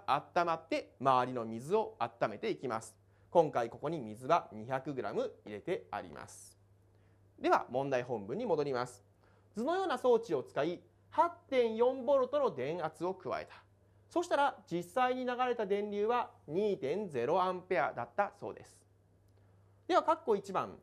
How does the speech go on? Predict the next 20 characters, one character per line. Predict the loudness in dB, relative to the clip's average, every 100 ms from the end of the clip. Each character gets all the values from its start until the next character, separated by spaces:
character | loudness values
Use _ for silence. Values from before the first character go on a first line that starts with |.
| _ _ _ _
こ | 4
の | 6 4 0
電 | 0 0 2
熱 | -4 -4
線、 | -8 -8 -8
こ | -8
れ | -8
で |
す | -6
ね。 | -8 -8 _
こ | 0
れ | 2
が | 2 0 -6
消 | -4 -4
費 | -4 -8
し | 2
た | 2 2 -2
電 | -2 0
力 | -2 -6 0
は | 0